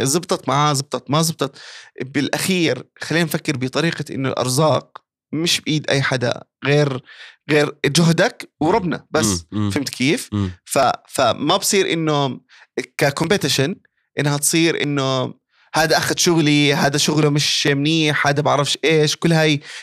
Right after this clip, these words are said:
Speaker 1: العوامل إنها تكون، آم، part من نفسيتي، فبصير سلبي، سلبي، سلبي. فالسلبية حتنعكس عليك. بالأخير، الجهة اللي أنت عم تنتقده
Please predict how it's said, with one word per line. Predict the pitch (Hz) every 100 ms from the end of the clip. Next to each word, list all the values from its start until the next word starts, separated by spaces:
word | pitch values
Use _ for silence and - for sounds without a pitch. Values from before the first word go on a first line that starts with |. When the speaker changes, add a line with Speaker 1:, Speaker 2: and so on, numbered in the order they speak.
| -
Speaker 1:
العوامل | 110 120 151 156 147 139
إنها | 139 135
تكون، | - 160 151 131 - _ 120
آم، | 120 120 - -
part | - 160 -
من | 147
نفسيتي، | 135 - 139 -
فبصير | - 139 147 - - - 175
سلبي، | 165 175 151
سلبي، | 160 156 131
سلبي. | 160 151 160 233 _ - - - -
فالسلبية | - 180 165 190
حتنعكس | 160 185 170 - -
عليك. | 143 156 - -
بالأخير، | - - 165 151
الجهة | 123 151 156
اللي | 131 147
أنت | -
عم | 131
تنتقده | - 131 135 - 127 147